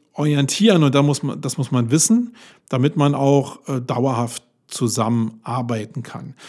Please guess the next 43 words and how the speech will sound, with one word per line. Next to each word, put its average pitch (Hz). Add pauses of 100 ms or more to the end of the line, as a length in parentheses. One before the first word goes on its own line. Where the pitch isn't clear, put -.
(180)
Jetzt 143
waren 185
das 196
natürlich 190
sehr 165
viele 185
Perspektiven 151
von 120
mir, 214 (320)
aber 151
ich 147
glaube, 175
die 170
kann 165
man 170
so 156
umdrehen, 165
dass 147
du -
verstehst, 139
was 120
ich 107
meine 156
und 135
dass 131 (500)
du 170
meinetwegen, 151
wenn 139
du 131
jetzt 117
in 123
ein 120
Gespräch 160
in 135
eine 127
Agentur 123
gehen 143
würdest, 139
dass 120
du 110
weißt, 135
was 127
der 117